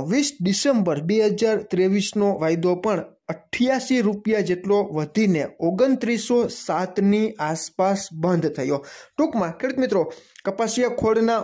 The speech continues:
વાયદામાં અને રૂની ગાંસડીના વાયદામાં પણ ધીમી ગતિએ રિકવરી આવી રહી હોય તેવું લાગી રહ્યું છે અને કપાસના ભાવ જે પંદરસોની નીચેની સપાટીએ ઘણા બધા વિસ્તારોમાં બોલાતા હતા, તે જ કપાસના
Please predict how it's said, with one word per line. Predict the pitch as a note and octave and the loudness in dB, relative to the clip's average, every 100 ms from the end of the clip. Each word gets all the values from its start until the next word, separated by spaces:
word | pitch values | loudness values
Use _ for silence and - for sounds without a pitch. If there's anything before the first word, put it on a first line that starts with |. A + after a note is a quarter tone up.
| D#3 | 0
વાયદામાં | D#3+ G3+ G#3 F3+ D#3+ E3 | 2 2 2 2 0 0
અને | G3+ F#3+ | 2 2
રૂની | E3+ G#3 A3+ F3+ | 2 2 0 0
ગાંસડીના | F3 F3 G#3 A3 A3 G#3+ | -2 -2 0 0 2 2
વાયદામાં | E3+ E3+ F3 F3+ F3+ | 2 0 0 0 0
પણ | F3+ A3+ E3+ - | 0 0 0 0
ધીમી | F3+ G#3+ | 2 2
ગતિએ | F#3+ G3 G#3 F#3 D3 C3+ | 2 0 2 2 2 0
રિકવરી | D#3 F#3 A#3 A3 G#3 A3+ A3+ - D3+ | -4 -2 0 2 2 0 -2 -6 -4
આવી | D#3+ G#3 | 0 2
રહી | G3 G3+ F3 | 4 2 2
હોય | F#3+ D#3+ - - _ | 2 0 -4 -16 _
તેવું | G#3+ A3+ A#3+ D#3+ | 2 2 2 0
લાગી | D#3+ G3+ F#3 D#3 | 0 2 2 4
રહ્યું | C#3+ C#3 | 2 2
છે | C3+ D#3+ | 0 0
અને | F#3+ G#3 | 0 -2
કપાસના | F3+ F3+ A#3 A3+ A3+ A3+ G#3+ D#3 | -4 0 -2 0 -2 -2 -4 -2
ભાવ | E3+ D#3+ - - - - | 0 0 -4 -16 -20 -4
જે | C#4 C#4+ | -2 0
પંદરસોની | - A#3+ B3+ D4 - C4+ C4+ C4+ - | 0 2 4 2 2 2 4 0 0
નીચેની | E3+ F#3 C#4+ C#4+ C#4 G3 | -2 0 0 2 2 0
સપાટીએ | G3 G#3 G3+ G3 E3+ D3+ | -2 -2 -2 0 0 0
ઘણા | E3+ G3+ G#3 | -2 0 2
બધા | G#3 G3+ | 0 0
વિસ્તારોમાં | F#3+ - G#3 G3+ G#3 D#3+ | -2 0 2 2 0 2
બોલાતા | E3+ F#3 F3 F3 D#3 | 2 4 2 0 -2
હતા, | D3 D#3 C#3+ - - - | -2 -4 -6 -10 -20 -10
તે | - D#4 | -2 -2
જ | - - | -2 -4
કપાસના | G3 G3+ F3 - D#3 C3+ | -4 0 -2 -2 -4 -6